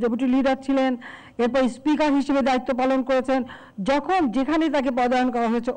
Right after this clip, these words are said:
অত্যন্ত সফলতার সাথে তিনি তা পালন করেছেন এবং রাষ্ট্রপতি হিসেবে দুই মেয়াদ তিনি পূর্ণ করেছেন। আমি, আমাদের, আম,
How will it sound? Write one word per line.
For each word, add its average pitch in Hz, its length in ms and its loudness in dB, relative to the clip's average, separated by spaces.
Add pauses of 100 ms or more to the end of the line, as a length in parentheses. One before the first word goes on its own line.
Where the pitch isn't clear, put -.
(120)
অত্যন্ত 349 400 -2 (160)
সফলতার 277 560 0
সাথে 233 240 0 (420)
তিনি 254 220 2
তা 240 80 2 (140)
পালন 214 260 0 (120)
করেছেন 190 400 -2
এবং 240 100 2 (160)
রাষ্ট্রপতি 247 420 -2
হিসেবে 247 200 0 (140)
দুই 285 140 2 (140)
মেয়াদ 269 340 2
তিনি 254 160 2 (480)
পূর্ণ 302 240 4 (160)
করেছেন। 185 380 -2 (720)
আমি, 285 160 2 (1900)
আমাদের, 262 240 4 (220)
আম, 226 240 2